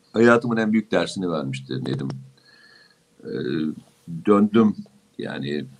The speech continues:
e, oradan ayrıldım, İstanbul'a, e, geldim. İşte, e, hayata başladık tekrar. O sırada işte, e,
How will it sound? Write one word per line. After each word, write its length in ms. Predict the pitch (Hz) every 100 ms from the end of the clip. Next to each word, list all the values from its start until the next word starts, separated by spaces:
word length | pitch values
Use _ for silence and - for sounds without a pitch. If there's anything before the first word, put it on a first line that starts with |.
| _ _ _ 76
e, 120 | -
oradan 420 | - 82 87 90
ayrıldım, 640 | 87 85 82 71 92 104 110 _ _ _
İstanbul'a, 680 | - - 92 85 76 71 71 - _ _ _
e, 80 | -
geldim. 640 | - 73 71 67 90 101 98 - _ _ _ -
İşte, 240 | - - -
e, 340 | 67 - - - - - - - - - -
hayata 520 | - - 143 - -
başladık 480 | 151 - 87 95 -
tekrar. 460 | - - 98 - _ _ _ _ _ _ _ _ _
O 80 | 117
sırada 540 | 127 110 104 110 110 - _ _
işte, 260 | - - 95
e, 360 | 85 80 -